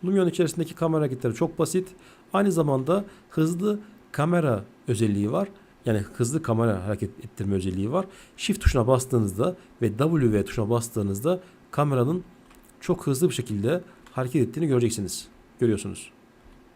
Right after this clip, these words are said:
Nasıl daha yavaş yapabilirim?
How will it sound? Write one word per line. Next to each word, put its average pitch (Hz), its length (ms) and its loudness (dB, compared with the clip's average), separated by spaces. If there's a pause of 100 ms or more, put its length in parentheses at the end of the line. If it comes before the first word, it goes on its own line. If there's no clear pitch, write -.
(1700)
Nasıl 160 240 2
daha 127 160 6
yavaş 107 240 2
yapabilirim? 117 400 0